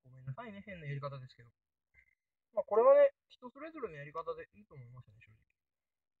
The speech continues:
まあ、何が一番やりやすいか、まあ、その人その人自由で。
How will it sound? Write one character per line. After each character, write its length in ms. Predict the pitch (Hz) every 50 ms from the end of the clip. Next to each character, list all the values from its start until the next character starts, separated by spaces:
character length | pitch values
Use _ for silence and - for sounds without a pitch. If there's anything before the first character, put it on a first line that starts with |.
| _ _ _ _ _ _ _ _ _ _ _ _ _ _ _ _ _ _ _ _ _ _ _ - 175
ま 80 | 202 220
あ、 0 |
何 140 | 254 - 202
が 80 | 170
一 180 | 151 147 - 180
番 140 | 180 185 185 185
や 80 | 185 185
り 80 | 185 185
や 80 | -
す 160 | - - 185
い 40 | 160 _
か、 160 | - - - - _ - _ _ _ _ _ _ _ _ _ _ _ _ 151
ま 60 | 151
あ、 20 | 143
そ 100 | - 147
の 120 | 151 165 160
人 180 | _ _ 170 -
そ 120 | - 175
の 80 | 180 180
人 160 | 175 - 147
自 160 | 127 113 113
由 80 | 117 117
で。 80 | 113